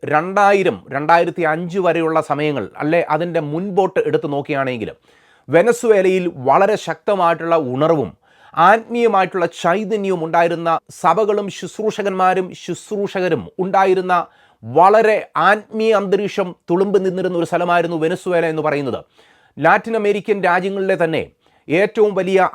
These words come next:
ആത്മീയ കൂട്ടായ്മകളും ആത്മീയ ഉണർവുകളും വളരെ ശക്തമായിട്ടുള്ള പ്രാർത്ഥനകളുമൊക്കെ സംഘടിപ്പിച്ച്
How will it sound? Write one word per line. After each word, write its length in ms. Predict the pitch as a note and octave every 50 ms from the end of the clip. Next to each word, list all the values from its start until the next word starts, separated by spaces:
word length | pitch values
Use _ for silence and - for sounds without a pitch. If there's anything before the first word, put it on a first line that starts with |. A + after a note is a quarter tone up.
| D3 E3
ആത്മീയ 360 | F#3+ G3 - - G#3+ G#3+ G#3 G3 - -
കൂട്ടായ്മകളും 680 | F#3 G3 F#3 - G#3 F#3+ G3 F#3+ F#3+ F3+ E3+ C3 - - _ _ _ _ _ _ _ -
ആത്മീയ 480 | D#3 D#3+ F#3 F#3 F3+ F#3 G#3+ G#3+ G#3 G#3 F#3 - E3+ D#3+
ഉണർവുകളും 520 | E3 E3+ F#3+ G#3 F#3+ G3 F#3+ F3+ C#3 F#2+ - _ _ - D3
വളരെ 260 | D3 D#3+ F#3 G#3+ G#3+ - - -
ശക്തമായിട്ടുള്ള 680 | F3+ - _ - A3+ G#3+ G3+ G3 F#3+ F#3 F3+ G3 F3 - - E3+
പ്രാർത്ഥനകളുമൊക്കെ 960 | D#3+ E3 F#3 G#3 G#3 _ - - A3 G#3+ G3+ G3 G3 F3 E3+ D#3+ - D#3 G2 D#2 - _ _ _ _ _ _
സംഘടിപ്പിച്ച് 680 | - - - F3+ F3 G3 G3+ F#3+ F3+ - F3+ C#3 - -